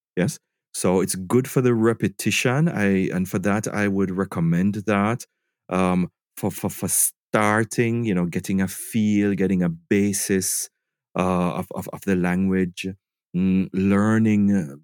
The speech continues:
somehow to feel a little more confident, you know, that you do know something. I do recommend it for that.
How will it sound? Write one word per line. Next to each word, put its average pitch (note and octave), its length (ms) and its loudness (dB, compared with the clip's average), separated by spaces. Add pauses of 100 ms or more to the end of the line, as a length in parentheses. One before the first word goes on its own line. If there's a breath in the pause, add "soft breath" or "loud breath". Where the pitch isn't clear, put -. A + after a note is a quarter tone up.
(100)
somehow G2 480 0
to F#2 140 -8
feel F#2 240 -2
a E2+ 60 2
little E2+ 240 0
more E2 200 0
confident, E2 760 -4
you G2 60 -4
know, D#2+ 140 -2
that C#2 160 -4
you D#2+ 260 -2 (580)
do F2+ 200 2
know D#2+ 220 0
something. F#2+ 800 -2 (340)
I G#2+ 140 2
do A#2 100 2
recommend G2+ 460 0
it D#2+ 100 -4
for F2 140 -4
that. D#2+ 340 -2